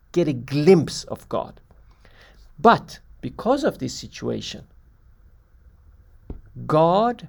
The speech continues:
helps us understand something by describing himself to us. And how does God then describe himself or itself to us?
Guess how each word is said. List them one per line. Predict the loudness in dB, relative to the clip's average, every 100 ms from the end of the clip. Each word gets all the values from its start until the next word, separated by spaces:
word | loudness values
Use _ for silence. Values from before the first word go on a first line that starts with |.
| -20 -12
helps | 0 2 2 -2
us | -4 -4
understand | -4 -4 -4 -6 -6 -4 0 0 0 -4
something | -8 -2 -2 -2 -8 -12 -12 -14 -20 -20 -6
by | 0 2
describing | 2 -2 -2 -2 0 4 8 6 6 0
himself | -2 -4 -2 -2 -2 -8
to | -10
us. | -10 -10 -14 -16 -20 -20 -20 -20 -20 -20 -20 -20 -20 -4
And | -2 -2
how | -2 2 2
does | 2 0 0
God | -2 2 4 4 2
then | 0 0
describe | -4 -4 -6 -8 -4 2 4 6 4 0 -4 -18 -20 -20 -20 -20 -20 -20 -20 -8
himself | -2 -2 -4 -2 -2 -2 -8 -20 -16
or | -8 -8 -8 -10 -4
itself | -2 -2 2 2 2 -4 -20 -20 -20 -20 -6
to | 0 2
us? | 2 0 -12